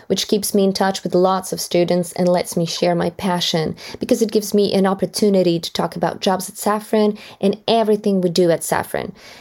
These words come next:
And then this very strong bond, which also lets me be proactive in supporting students and offering them internships and positions. And it lets me be a tutor, which is also something I do for two scholarship holders.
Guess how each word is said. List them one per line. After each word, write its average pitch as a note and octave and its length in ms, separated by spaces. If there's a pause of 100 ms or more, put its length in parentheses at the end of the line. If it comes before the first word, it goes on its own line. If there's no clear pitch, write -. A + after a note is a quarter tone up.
And A3 220
then G#3 400
this F3+ 280
very F3+ 300
strong F3 380
bond, E3 440 (260)
which G3 240
also B3 280
lets A#3 280
me G#3+ 100
be G3+ 140
proactive G3 580
in F#3 100
supporting F#3 440
students F#3+ 640
and F#3 120
offering F3 280
them E3+ 240
internships F#3+ 680
and F3 140
positions. F#3 640 (500)
And C4+ 200
it B3 100
lets A#3 280
me A3 100
be G#3+ 240
a G#3 80
tutor, G3+ 480 (160)
which G3 180
is G3 120
also G3 240
something F#3+ 380
I F3 120
do F3 280
for - 140
two G3+ 320
scholarship F#3 600
holders. E3+ 580